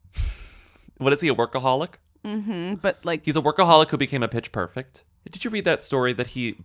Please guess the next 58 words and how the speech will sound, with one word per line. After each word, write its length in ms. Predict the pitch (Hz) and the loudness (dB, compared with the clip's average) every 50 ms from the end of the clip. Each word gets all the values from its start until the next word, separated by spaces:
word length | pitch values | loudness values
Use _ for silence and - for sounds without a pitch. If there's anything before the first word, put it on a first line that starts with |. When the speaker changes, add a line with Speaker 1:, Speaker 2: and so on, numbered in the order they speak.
| _ _ _ _ - - - - - - _ | _ _ _ _ -20 -20 -20 -18 -20 -8 _
Speaker 1:
that 140 | - 120 117 | -6 -4 -4
he 120 | 123 123 | -6 -10
talked 240 | 113 - 120 117 117 | -8 -8 -10 -10 -6
about 160 | - 120 104 | -4 -6 -4
recently 300 | - 113 107 - - 117 | -4 -6 -8 -8 -10 -8
where 120 | 98 107 107 | -8 -8 -6
he 60 | 113 | -6
was 160 | 110 104 - | -6 -4 -4
like, 160 | 98 95 - - | -6 -8 0 2
"I 80 | 117 120 | 2 2
didn't 240 | 113 156 156 165 135 | 2 0 -8 -4 0
know 100 | 160 175 | 0 2
what 140 | 175 175 165 | 2 2 2
I 80 | 165 | 2
was 120 | 160 160 160 | 0 0 -2
auditioning 460 | 165 147 165 175 - - 135 120 101 | -2 -2 -2 -8 -8 -8 -10 -10 -6
for. 180 | 110 110 107 | -4 -2 0
I 60 | 101 104 | 0 0
thought 240 | - - 147 143 | 0 0 -2 -2
Pitch 220 | - 151 143 - - | -2 -8 -12 -10 -6
Perfect 340 | - 151 147 - 147 135 - | -8 -8 -6 -6 -12 -10 -6
was 360 | 123 127 123 117 - - - _ _ _ _ | -4 -4 -4 -4 -8 -14 -14 _ _ _ _
something 440 | - - 147 139 - 151 131 117 120 | -6 -6 -6 -4 -4 -6 -6 -6 -10
completely 640 | - - 131 107 - - 156 180 190 - - 170 165 | -10 -10 -10 -10 -10 -8 -6 -6 -6 -4 -4 -4 -2
different." 480 | 143 131 113 - - 82 80 - - _ _ _ _ - _ _ _ | -2 -2 -4 -4 -10 -10 -10 -12 -20 _ _ _ _ -20 _ _ _
And 160 | 110 110 113 | -4 -2 -2
then 100 | 120 117 | -2 -4
he 120 | 117 120 | -4 -4
went 160 | 110 120 120 - | -4 -4 -6 -6
to 80 | - | -6
go 180 | 117 113 110 107 | -4 -2 0 0
audition 340 | 107 92 110 - - 110 98 | 0 -2 -4 -10 -8 -14 -12
for 260 | 92 - 95 92 90 | -10 -8 -6 -4 -4
it, 100 | 87 - - | -6 -6 -6
and 160 | 95 101 98 95 76 | -6 -6 -6 -6 -6
it 80 | - - | -8 -8
was 120 | 95 98 | -6 -6
a 40 | 110 | -8
musical, 440 | 104 101 95 98 101 - - 95 92 | -8 -8 -8 -8 -8 -6 -4 -2 -2
and 120 | 95 95 | -2 -2
they 60 | 95 98 | -4 -4
made 140 | 98 98 | -4 -4
him 100 | 101 95 | -6 -6
sing, 240 | 90 - 107 98 87 | -8 -8 -8 -8 -8
and 80 | 92 90 | -8 -8
they 60 | 90 | -6
were 80 | 90 90 | -6 -6
like, 160 | 90 90 - | -8 -6 -8
"You're 80 | 160 | -8
pretty 160 | - 180 156 147 | -6 -6 -8 -6
funny," 340 | 139 - 160 147 117 98 | -4 -4 -4 -4 -4 -6
and 100 | 92 92 | -6 -8
he 80 | 92 92 | -8 -10
got 280 | 90 - 95 85 - - | -6 -4 -4 -4 -4 -6
cast 260 | - 98 95 95 - | -6 -6 -6 -6 -8
in 80 | 104 | -14
Pitch 220 | 92 - 101 - _ | -12 -12 -14 -14 _
Perfect. 340 | - 98 - - - - | -12 -12 -10 -12 -16 -18